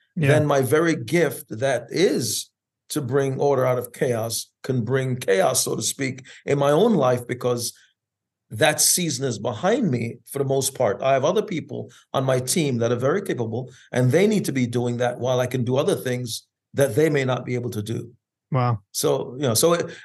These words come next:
Speaker 2: it, it's, it's pretty weird, and, and journeying through those stages is what makes it a little bit,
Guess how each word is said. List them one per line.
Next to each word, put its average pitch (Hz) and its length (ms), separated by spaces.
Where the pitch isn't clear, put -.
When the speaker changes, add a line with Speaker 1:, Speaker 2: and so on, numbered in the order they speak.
Speaker 2:
it, 170 140
it's, 180 260
it's 160 280
pretty 226 220
weird, 175 320
and, 143 240
and 147 260
journeying 208 520
through 160 180
those 147 260
stages 123 760
is 135 160
what 143 200
makes 139 280
it 127 80
a 131 60
little 147 160
bit, 143 340